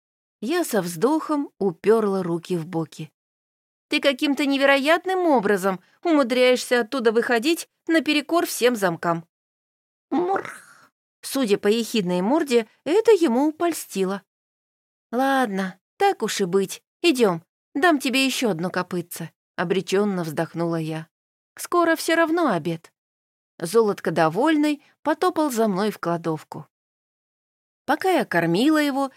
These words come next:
пока немного потискала от избытка чувств,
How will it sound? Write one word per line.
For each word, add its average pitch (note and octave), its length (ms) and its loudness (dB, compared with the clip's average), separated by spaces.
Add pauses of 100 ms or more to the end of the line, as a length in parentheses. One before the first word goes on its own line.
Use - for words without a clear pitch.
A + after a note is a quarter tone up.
(160)
пока E4 240 2
немного G#3 400 2
потискала B3 840 -2
от D#4+ 160 0
избытка C#4 520 0
чувств, - 480 -6